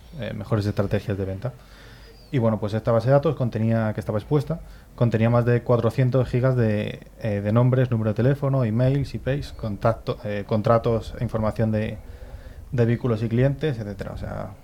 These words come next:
una locura. Eh, una vez este marketer, Dealer Leads, eh, recibió la notificación,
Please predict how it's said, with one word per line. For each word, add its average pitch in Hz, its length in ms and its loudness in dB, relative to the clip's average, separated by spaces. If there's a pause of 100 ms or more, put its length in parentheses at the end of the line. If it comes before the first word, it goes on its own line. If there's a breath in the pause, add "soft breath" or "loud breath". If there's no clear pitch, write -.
una 101 100 -4
locura. 98 300 -4 (680 loud breath)
Eh, 104 500 0 (120)
una 110 180 0
vez 113 200 2
este 120 440 2
marketer, 120 440 0 (160)
Dealer 113 360 2
Leads, 127 480 -2
eh, 107 320 -2
recibió 113 240 -2
la 113 80 4
notificación, 123 600 0